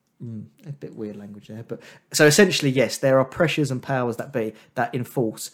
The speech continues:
some corrections to be made when they review the game tape the day after. "It is impossible to ever produce analysis of a football game that is entirely and,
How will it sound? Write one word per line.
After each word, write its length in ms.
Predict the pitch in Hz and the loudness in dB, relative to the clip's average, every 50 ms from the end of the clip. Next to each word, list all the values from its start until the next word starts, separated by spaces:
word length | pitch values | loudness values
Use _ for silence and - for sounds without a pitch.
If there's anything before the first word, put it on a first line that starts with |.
| _ | _
some 200 | - - - 120 | -16 -12 -12 -10
corrections 440 | - - 135 131 - - - 110 104 | -2 0 0 0 0 -2 -8 -12 -12
to 100 | - - | -10 -10
be 40 | 104 | -10
made 200 | 107 104 107 107 | -8 -8 -6 -6
when 100 | - 110 | -4 -2
they 160 | 110 113 113 | -2 0 0
review 340 | 110 113 113 110 120 123 120 | 0 -2 -2 -2 -2 -2 -2
the 60 | 113 107 | 0 0
game 260 | - 127 117 117 117 | 0 0 0 -2 -2
tape 240 | - - 110 110 - | -6 -10 -14 -18 -18
the 40 | - | -12
day 160 | - 110 107 107 | -8 -6 -6 -6
after. 340 | 104 104 104 - - - - _ _ - - _ _ _ | -6 -8 -12 -14 -18 -20 -20 _ _ -20 -20 _ _ _
"It 120 | - 156 143 | 0 4 6
is 120 | 175 156 160 | 6 6 6
impossible 600 | 160 151 - - 220 208 - - 135 117 110 107 | 4 2 4 4 4 4 4 2 -4 -6 -8 -8
to 80 | - - - | -10 -4 0
ever 200 | 156 151 151 170 147 | 2 2 2 2 0
produce 380 | 151 156 143 147 139 127 - | -2 -2 -2 -2 -2 -2 -4
analysis 540 | - 131 120 120 117 113 107 - - 107 - | -6 -6 -4 -2 -2 -2 -4 -6 -8 -10 -10
of 60 | 117 | -8
a 60 | 117 | -6
football 280 | - - 220 220 - 127 | 0 2 2 2 2 -2
game 280 | 104 117 107 110 113 110 - - - _ | -8 -6 -6 -6 -6 -8 -10 -16 -20 _
that 200 | - 135 113 - | -6 -6 -4 -2
is 100 | 131 110 | -2 -2
entirely 640 | 120 117 113 - - - 151 156 165 156 151 147 143 - | -2 -4 -6 -4 -2 0 2 2 2 2 2 0 0 -2
and, 120 | - - | -8 -14